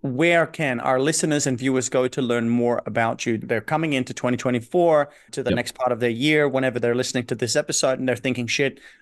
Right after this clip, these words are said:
Speaker 1: there is something in this for me. I wanna change my life. I wanna do it for my children. I wanna do it for my success. I wanna do it for myself. I wanna do it for my health, for my happiness." Where do they go to learn more about Anthony Trucks and the
Speaker 2: Yeah.
Speaker 1: work that you do?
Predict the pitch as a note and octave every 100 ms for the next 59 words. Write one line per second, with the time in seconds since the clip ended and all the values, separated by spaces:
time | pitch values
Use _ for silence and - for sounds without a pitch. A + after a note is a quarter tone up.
0 | _ D3+ C#3+ - D3 - C3+ B2+ C#3+ D3
1 | - E3 G3+ A#3 - _ _ - D3+ C#3+
2 | - D3+ C#3+ C#3 C3 A#2+ C#3 F3 C3+ B2+
3 | C3+ B2 C#3+ C3 B2+ - E3 E3+ D3 B2
4 | B2 C3+ C3+ - C3+ B2+ A#2+ B2 - E3
5 | - B2+ B2 C3+ B2 - B2+ B2 - D3+
6 | D#3 B2 B2 B2 C3 - B2 A#2+ C3+ D#3
7 | - - B2+ B2+ D#3+ F3 F3 - - _
8 | - F3 F#3 D#3+ C#3+ C3+ B2+ B2+ B2+ B2+
9 | A#2+ A#2 A2+ A2+ - A#2+ - A2+ - A#2
10 | A2+ A2+ A2 - - G#2+ G#2+